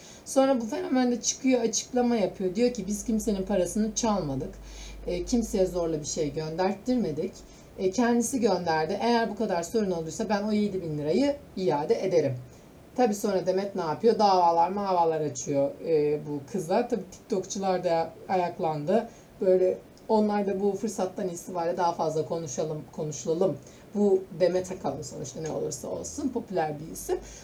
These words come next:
Onun ününden, şöhretinden faydalanalım diye bunu TikTok'ta bir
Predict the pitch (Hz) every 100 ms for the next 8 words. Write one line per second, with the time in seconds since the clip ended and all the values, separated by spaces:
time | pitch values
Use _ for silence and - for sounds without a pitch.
0 | - 240 262 247 240 214 202 196 196 -
1 | 214 190 185 185 196 262 226 190 170 156
2 | 147 143 185 277 226 233 233 226 - 233
3 | - 233 214 214 214